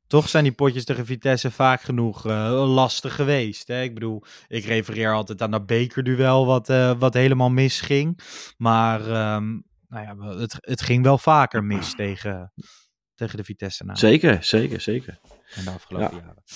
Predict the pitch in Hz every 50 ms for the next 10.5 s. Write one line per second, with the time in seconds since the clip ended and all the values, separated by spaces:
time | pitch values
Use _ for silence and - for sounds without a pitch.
0 | - - - - _ 127 127 135 - - 170 180 180 185 180 180 180 160 160 165
1 | 160 151 151 156 - - 151 160 160 165 156 - - 170 151 151 147 135 - _
2 | - - _ _ _ 139 151 165 170 160 160 - - - 156 156 156 - 156 143
3 | - _ - 147 147 147 151 139 - - - - 165 156 - - - _ 165 151
4 | 151 156 160 160 156 - - - - _ - - - - 113 135 156 156 160 -
5 | 139 131 135 123 - - 131 135 139 147 143 - - 143 135 123 110 123 127 139
6 | 147 139 - 151 147 147 143 131 127 - - 143 147 156 147 - 151 143 151 143
7 | 147 156 156 - _ - - - - - - 143 139 - - 165 160 175 185 185
8 | - 180 170 156 - 170 160 151 - 156 139 143 131 135 143 139 - - - 135
9 | 127 123 123 127 139 151 160 160 - 165 160 160 160 156 151 - - 170 160 151
10 | 160 160 156 156 156 156 151 156 175 214